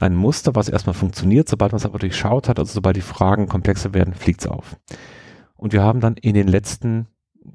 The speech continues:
naja, dreißig, vierzig Jahren eigentlich nicht viel Wesentliches, äh, an neuen Sachen gesehen. Also es gab da noch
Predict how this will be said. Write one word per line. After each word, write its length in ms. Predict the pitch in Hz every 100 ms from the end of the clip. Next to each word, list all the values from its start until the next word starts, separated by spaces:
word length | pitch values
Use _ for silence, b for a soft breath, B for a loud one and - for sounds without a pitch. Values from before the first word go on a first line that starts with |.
| -
naja, 460 | 98 95 95 107 101
dreißig, 440 | - 101 110 - -
vierzig 360 | 113 - -
Jahren 240 | 95 101 104
eigentlich 420 | - 110 117 -
nicht 260 | 113 -
viel 580 | - - - 104 113 107
Wesentliches, 600 | 101 104 104 92 98 92 - B B B B B -
äh, 60 |
an 460 | 92 - 92 92 90
neuen 260 | 90 92
Sachen 260 | 92 85 90
gesehen. 540 | 85 80 107 120 120 -
Also 220 | - 90 87 B B B B
es 120 | -
gab 200 | - 95
da 100 | -
noch 160 | 80